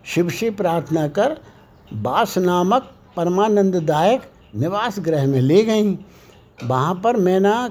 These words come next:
के द्वारा दिए गए मनोहर रत्न के सिंहासन पर बैठकर प्रसन्नतापूर्वक शिव जी बास गृह को देखने लगे। वह गृह सैकड़ों जलते हुए रत्न दीपकों से प्रकाशित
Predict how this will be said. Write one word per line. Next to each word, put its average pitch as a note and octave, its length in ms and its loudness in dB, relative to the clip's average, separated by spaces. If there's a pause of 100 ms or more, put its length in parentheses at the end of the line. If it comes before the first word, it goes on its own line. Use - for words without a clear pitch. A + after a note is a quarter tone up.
के F3+ 120 0
द्वारा F3 420 2
दिए F3+ 380 0
गए G3+ 280 4
मनोहर F3 540 2
रत्न F3+ 380 -2
के G#3 240 0
सिंहासन E3 640 -2
पर F3+ 240 -2
बैठकर D#3 460 0 (460)
प्रसन्नतापूर्वक F#3 1200 -2
शिव D#3 180 -2
जी F#3 380 -2 (340)
बास F3 360 -2
गृह D#3+ 300 2
को C3+ 200 -2
देखने G#3 420 0
लगे। G3+ 320 0 (440)
वह G3+ 260 0
गृह A#3 300 2
सैकड़ों F#3 560 -2
जलते F#3 440 2
हुए G3+ 320 2
रत्न F3+ 400 0
दीपकों F3+ 500 -6
से F3+ 180 -4
प्रकाशित D3+ 640 -4